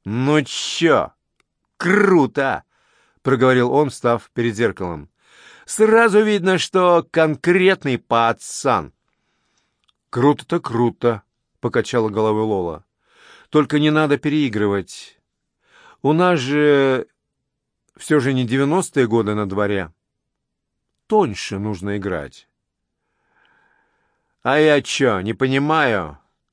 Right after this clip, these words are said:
"Я чё, не врубаюсь, по-твоему? Я вообще, к твоему сведению, культурный человек. Я, к твоему сведению, даже на оперу хожу, да до самого конца досиживаю.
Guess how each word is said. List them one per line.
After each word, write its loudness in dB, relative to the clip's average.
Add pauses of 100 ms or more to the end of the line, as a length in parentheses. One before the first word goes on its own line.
(540)
"Я 0
чё, 0
не 2
врубаюсь, 4
по-твоему? 0 (760)
Я 4
вообще, 2
к -12
твоему 2
сведению, 2
культурный 4
человек. 4 (960)
Я, 2
к -12
твоему 2
сведению, 2
даже 6
на 4
оперу 4
хожу, 2 (1000)
да 0
до 4
самого 4
конца 2
досиживаю. 2